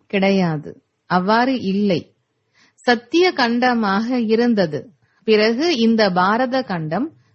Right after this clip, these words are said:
பொய்யானதாக ஆகியிருக்கிறது. உண்மையானவர் பரமபிதா பரமாத்மா. தூய்மை இழக்க காரணமானவர்களை உண்மையானவர் என்று கூற மாட்டோம்.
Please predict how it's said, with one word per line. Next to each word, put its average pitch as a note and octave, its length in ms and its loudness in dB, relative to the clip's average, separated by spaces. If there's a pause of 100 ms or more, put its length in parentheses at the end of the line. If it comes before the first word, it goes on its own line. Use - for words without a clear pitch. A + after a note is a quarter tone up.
(160)
பொய்யானதாக B3+ 1080 2
ஆகியிருக்கிறது. F#3 800 -4 (800)
உண்மையானவர் B3 1120 2
பரமபிதா A#3 960 -2
பரமாத்மா. F3 680 -4 (880)
தூய்மை F4+ 480 4
இழக்க C4 420 2
காரணமானவர்களை G3 1400 0 (300)
உண்மையானவர் A3+ 1120 2
என்று F3+ 380 -4
கூற A3 260 2
மாட்டோம். C3+ 480 -8